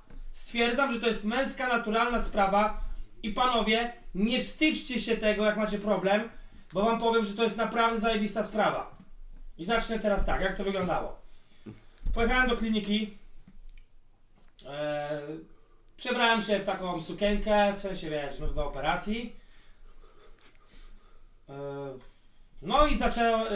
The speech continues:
e, poszedłem do tej sali operacyjnej, kładę się,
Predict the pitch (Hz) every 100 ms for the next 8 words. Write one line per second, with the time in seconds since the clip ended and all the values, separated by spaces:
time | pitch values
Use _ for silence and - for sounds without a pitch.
0 | 190 190 196 196 185 165 156 151 - 165
1 | 156 151 - - 147 175 220 202 - -
2 | 175 165 170 - 208 240